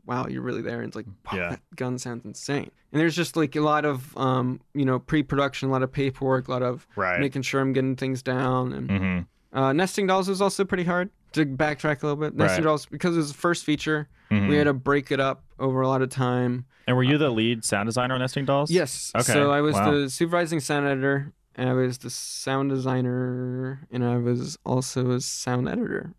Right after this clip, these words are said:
Speaker 1: And then
Speaker 2: Wow, okay.
Speaker 1: I did a bunch of other stuff, like Foley recording,
Speaker 2: Okay.
Speaker 1: um, which is fun 'cause
Speaker 2: Yeah.
Speaker 1: Foley, doing the Foley was just in a room. Um,
Speaker 2: Right. Could you
Speaker 1: someone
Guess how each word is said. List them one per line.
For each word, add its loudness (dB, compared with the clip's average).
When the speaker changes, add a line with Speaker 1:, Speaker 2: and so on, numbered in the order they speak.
Speaker 1:
And -2
then -2
Speaker 2:
Wow, 2
okay. -2
Speaker 1:
I -2
did 4
a 4
bunch -2
of -2
other 2
stuff, -4
like -6
Foley 2
recording, 0
Speaker 2:
Okay. 4
Speaker 1:
um, 2
which -4
is -8
fun -2
'cause -2
Speaker 2:
Yeah. 2
Speaker 1:
Foley, 2
doing 0
the 0
Foley 2
was 0
just -2
in 4
a 4
room. 2
Um, 0
Speaker 2:
Right. 2
Could 0
you 4
Speaker 1:
someone 2